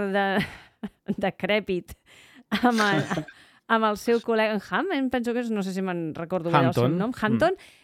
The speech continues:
Speaker 1: amb el seu col·lega, que llavors ella re-, recupera a l'ho-, a l'hora que tu hi arribes, que l'espectador hi arriba, també recuperes amb ell els seus records. Això està molt bé de fer-ho a l'hora,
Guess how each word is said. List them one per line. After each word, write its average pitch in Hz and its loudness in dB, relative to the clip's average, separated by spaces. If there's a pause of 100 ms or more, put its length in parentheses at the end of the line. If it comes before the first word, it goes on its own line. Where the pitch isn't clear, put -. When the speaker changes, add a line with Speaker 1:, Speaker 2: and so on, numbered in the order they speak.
(160)
Speaker 1:
amb 202 2
el 185 0
seu 208 -2
col·lega, 202 0
que 233 2
llavors 240 4
ella 320 2
re-, 226 -4 (260)
recupera 277 2
a 247 2
l'ho-, 262 4
a 240 4
l'hora 349 4
que 262 4
tu 285 0
hi 254 6
arribes, 214 2
que 254 0
l'espectador 233 -2
hi 240 2
arriba, 208 0
també 254 2
recuperes 247 0
amb 170 -4
ell 147 -2
els 135 -8
seus 156 -10
records. 156 -8
Això 202 -8
està 311 0
molt 226 2
bé 269 2
de 156 0
fer-ho 175 -4
a 156 2
l'hora, 160 2